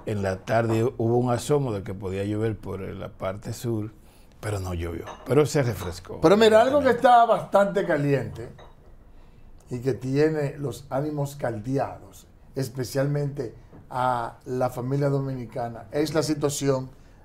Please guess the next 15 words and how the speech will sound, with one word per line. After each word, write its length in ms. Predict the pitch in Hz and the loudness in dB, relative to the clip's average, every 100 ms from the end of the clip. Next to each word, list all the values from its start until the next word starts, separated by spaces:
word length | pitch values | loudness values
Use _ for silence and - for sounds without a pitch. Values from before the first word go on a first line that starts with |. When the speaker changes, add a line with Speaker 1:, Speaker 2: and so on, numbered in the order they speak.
| - | -6
Speaker 2:
de 140 | 139 | 0
la 80 | 139 | 2
educación 500 | 135 135 131 123 131 | 2 0 -2 -2 -2
dominicana. 680 | 127 120 104 87 - - - - - - - - - | -2 -4 -6 -10 -14 -18 -20 -20 -20 -20 -20 -20 2
Año 320 | 170 175 175 | 4 4 2
escolar 600 | 147 180 175 151 147 147 - - - - - | 0 4 4 4 2 -2 -14 -20 -20 -20 -14
que 100 | - | -2
empezó 720 | 139 135 147 143 131 120 120 - - - - | -2 2 0 0 -2 -2 -4 -12 -20 -20 -4
con 160 | 143 | 0
muchísimas 720 | 143 131 147 147 143 127 - - - - - - | 0 0 -2 0 -2 -2 -8 -20 -20 -20 -20 0
precariedades, 960 | 160 151 147 143 131 113 95 - - - - - - - | 2 2 2 0 0 -6 -10 -16 -20 -20 -20 -20 -20 -8
escuelas 920 | - 143 - 147 147 147 139 131 - - - - | -4 -4 0 2 4 4 2 0 -10 -18 -20 -18
sin 240 | - 139 | -6 -4
terminar, 880 | 127 131 127 123 139 156 160 156 - - - - - | -2 -4 -4 -6 -4 -2 -2 -4 -6 -14 -20 -20 -4
escuelas 800 | 151 143 - 143 143 139 131 - | -2 -2 2 4 4 2 -2 -10